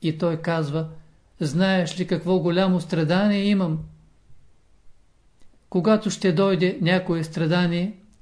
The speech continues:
нека да е голямо страдание – голям кръст, да знаеш поне, че кръст носиш. И ние не трябва да се лъжем.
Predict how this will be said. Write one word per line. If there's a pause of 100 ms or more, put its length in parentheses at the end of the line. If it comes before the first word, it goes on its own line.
нека
да
е
голямо
страдание – (580)
голям
кръст, (540)
да
знаеш
поне, (320)
че
кръст
носиш. (2250)
И
ние
не
трябва
да
се
лъжем.